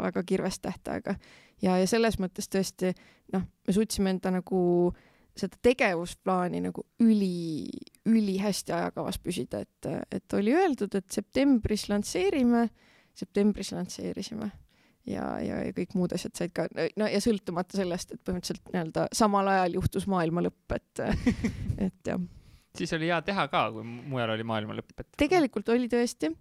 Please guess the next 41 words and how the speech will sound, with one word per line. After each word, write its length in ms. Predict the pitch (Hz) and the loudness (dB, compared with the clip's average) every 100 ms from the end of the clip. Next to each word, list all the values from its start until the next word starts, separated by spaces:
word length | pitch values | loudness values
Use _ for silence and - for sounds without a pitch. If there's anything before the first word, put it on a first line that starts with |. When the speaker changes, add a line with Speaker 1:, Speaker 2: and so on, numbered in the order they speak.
| - | -2
Speaker 1:
ja 100 | 220 | 2
ma 140 | 214 | 2
ütleks, 380 | 233 - 220 - | 0 -2 -6 -2
et, 300 | 196 _ 214 196 202 | -4 _ -4 -2 0
et 200 | 202 - | -2 0
see 220 | 226 220 | 2 4
hoidis 460 | 214 247 226 208 196 | 4 4 2 0 0
nagu 260 | 202 202 | 0 -2
ka 100 | 208 | -4
tiimi 460 | 190 294 294 214 202 | -2 0 2 4 4
nii-öelda 240 | 190 190 | 2 0
terve 300 | 202 226 214 | 0 2 2
mõistuse 400 | 208 214 - 196 | 2 2 0 0
juures, 320 | 190 196 196 - - - - _ | 0 2 0 -2 -8 -20 -20 _
et, 280 | 202 185 185 _ | 2 2 _ _
ähm, 840 | 196 185 180 185 175 165 - - - - - - - | 0 2 2 2 2 0 -2 -4 -8 -12 -16 -20 -4
et 180 | 202 190 | -2 2
noh, 140 | 202 | 2
sealt 240 | - 190 247 | 2 2 4
oleks 300 | 269 220 214 | 4 2 0
võinud 240 | 208 202 | 0 2
tulla 220 | 202 196 196 | 2 0 2
ka 80 | 208 | 2
sihuke 240 | 226 208 | 2 4
meeleolu, 480 | 202 196 180 175 175 | 4 4 4 4 4
et 160 | 180 | 2
nüüd 300 | - 190 - 247 | 0 -2 2 2
ongi 300 | 214 - 175 175 | 2 0 -4 -2
lõpp 260 | 202 226 - | -2 -2 -2
käes 380 | 311 349 226 - | 2 4 2 0
ja, 140 | 190 185 185 | 0 0 0
ja 200 | 190 180 | 0 0
kõik 240 | 220 - | -2 0
jutud 480 | 262 - 214 - 185 | -2 2 0 0 -4
ja, 240 | 185 185 185 - - - | -2 -2 -2 -10 -20 -2
ja 100 | 185 | 2
umbes, 300 | 185 180 190 | 2 2 -2
et 300 | 185 _ 196 | -4 _ -2
hakkame 480 | 185 190 - 190 190 | 0 -2 0 2 2
siin, 320 | 190 196 185 180 | 2 2 0 0
noh, 120 | 180 | -2